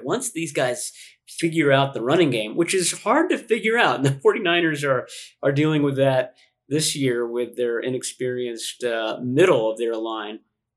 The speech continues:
uh, how to run that zone blocking. But I said to myself, once they figure out how to do that and they get the right running backs in there, this, that, and the other, it's gonna be a really potent offense. And I think we're starting to see that. I mean, Jeff Wilson has just been, um,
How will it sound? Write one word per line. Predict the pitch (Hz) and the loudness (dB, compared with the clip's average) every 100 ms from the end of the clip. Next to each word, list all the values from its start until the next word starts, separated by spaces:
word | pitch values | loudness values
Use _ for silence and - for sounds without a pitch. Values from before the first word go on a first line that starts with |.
| - | -16
uh, | |
how | 110 117 | -8 -4
to | 127 | -2
run | 123 131 139 | 0 0 2
that | 135 120 | 2 0
zone | 117 - 127 123 | -6 -4 -4 -4
blocking. | 113 123 165 165 104 | -4 0 0 -4 -14
But | 107 117 | -14 -12
I | |
said | 131 - | -6 -4
to | 160 | -2
myself, | 135 120 113 | -2 -4 -6
once | 117 143 262 | -6 -6 -4
they | - 139 135 | 0 0 0
figure | 151 139 135 127 | -6 -2 -2 0
out | 117 - | -2 -4
how | 113 131 | -4 -2
to | 139 123 107 | 0 0 -2
do | - 139 190 | 0 0 2
that | 135 101 101 | -2 -4 -6
and | 117 | -8
they | 117 | -6
get | 117 131 - _ _ _ - | 0 0 -2 _ _ _ -8
the | 117 | -2
right | 120 123 | -2 0
running | 135 185 180 | 0 0 4
backs | 160 147 135 | 2 2 -2
in | 143 139 | -2 0
there, | 131 123 | 0 -2
this, | 120 139 135 | -4 -4 0
that, | 135 117 | 0 0
and | 123 | -2
the | 139 | 0
other, | 156 120 | 2 0
it's | 135 180 | -2 -2
gonna | 359 | -2
be | 175 | 2
a | 117 | 0
really | 117 131 151 135 | 0 2 2 2
potent | 131 139 127 127 | 0 -2 0 -2
offense. | 147 160 113 107 | -2 -2 -6 -8
And | 120 120 _ _ _ | -8 -8 _ _ _
I | - | -8
think | 120 160 135 | -4 -2 -2
we're | 127 | -4
starting | - 127 113 | 0 -2 -2
to | |
see | 110 135 135 | -6 -2 -2
that. | 110 98 - | -2 -8 -12
I | 107 | -12
mean, | 107 107 | -12 -8
Jeff | 123 123 | -6 -6
Wilson | 123 135 135 110 | -8 -8 -10 -10
has | 107 | -12
just | - 117 - | -12 -14 -10
been, | 120 113 107 _ _ _ _ - - | -8 -8 -12 _ _ _ _ -20 -10
um, | 113 113 110 110 - | -8 -6 -6 -8 -10